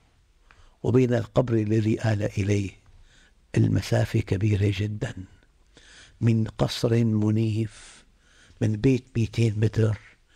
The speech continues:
من مركبة، من زوجة، من أولاد، من سفر، من إقامة بالفنادق،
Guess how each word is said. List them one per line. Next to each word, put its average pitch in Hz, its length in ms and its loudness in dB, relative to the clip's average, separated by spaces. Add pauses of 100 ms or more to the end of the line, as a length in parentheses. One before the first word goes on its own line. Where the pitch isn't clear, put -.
(300)
من 113 200 0
مركبة، 107 680 -2 (100)
من 107 240 0
زوجة، 101 580 -2
من 107 160 -2
أولاد، 101 760 -2 (640)
من 127 160 0
سفر، 110 720 -2
من 113 240 0
إقامة 117 480 0
بالفنادق، 101 960 -2